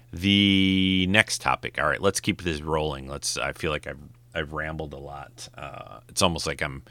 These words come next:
mm, killing time. All right, let's talk about some movies. Um,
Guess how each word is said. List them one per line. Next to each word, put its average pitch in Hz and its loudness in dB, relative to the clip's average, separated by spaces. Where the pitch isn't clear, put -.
mm, 80 -4
killing 82 -2
time. 73 -6
All 107 12
right, 92 12
let's 110 2
talk 127 8
about 110 4
some 95 0
movies. 73 -2
Um, 76 0